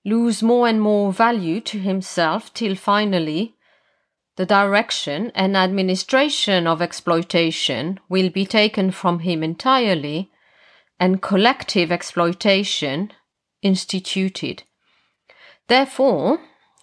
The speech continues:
trade unions, social reforms, and the political democratization of the state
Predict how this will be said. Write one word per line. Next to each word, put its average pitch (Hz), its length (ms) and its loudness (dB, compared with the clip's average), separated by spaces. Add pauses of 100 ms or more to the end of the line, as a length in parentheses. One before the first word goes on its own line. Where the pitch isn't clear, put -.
(220)
trade 220 360 2
unions, 220 580 0
social 220 640 0
reforms, 196 720 0
and 202 240 0
the 202 60 0
political 202 560 -2
democratization 185 1300 0
of 156 160 -6
the 165 80 -4
state - 600 -6